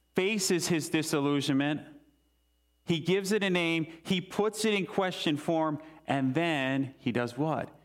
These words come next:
He takes it to Jesus. In the presence of the living Christ, there is no room for illusions. There's no room for anything that's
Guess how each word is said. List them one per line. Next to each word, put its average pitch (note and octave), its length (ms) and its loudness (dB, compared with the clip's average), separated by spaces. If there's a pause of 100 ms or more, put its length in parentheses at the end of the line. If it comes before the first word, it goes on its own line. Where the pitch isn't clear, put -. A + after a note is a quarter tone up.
(160)
He - 120 -8
takes - 320 -2
it G#2+ 140 -2
to - 80 -8
Jesus. A2 480 -4 (3000)
In C3 120 2
the C#3 60 2
presence D#3+ 800 0 (300)
of A#2+ 140 0
the A#2+ 80 2
living B2+ 320 2
Christ, A2+ 640 -2 (240)
there B2+ 400 0
is A#2+ 200 0
no C3+ 220 2
room B2 320 0
for G#2 220 0
illusions. G#2+ 840 0 (1120)
There's C3 300 -2
no D3 220 2
room D3 220 0
for - 220 -4
anything D3+ 500 0
that's A#2+ 220 -2